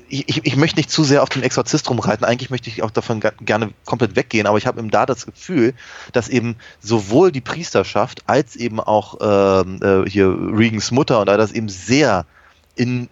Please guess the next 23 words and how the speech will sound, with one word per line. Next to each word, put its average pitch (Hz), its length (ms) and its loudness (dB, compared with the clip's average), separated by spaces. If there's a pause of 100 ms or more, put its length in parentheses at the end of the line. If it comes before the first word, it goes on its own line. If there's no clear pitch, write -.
in 139 140 0
den, 127 200 0
in 127 120 0
den 135 120 4
frühen 120 320 -2
siebzigern 113 520 0
in 139 180 0
ihrer 113 320 2
Art 110 200 2
und 107 100 -6
Weise, 104 280 2
wie 117 80 -8
sie 120 120 -6
über 107 100 0
bestimmte 104 420 -12
Dinge 104 300 -2
reden 117 320 2
und 98 240 -4
wie 110 120 2
überhaupt 104 280 2
Dialoge 107 400 4
geschaffen 95 380 -4
sind, 101 200 0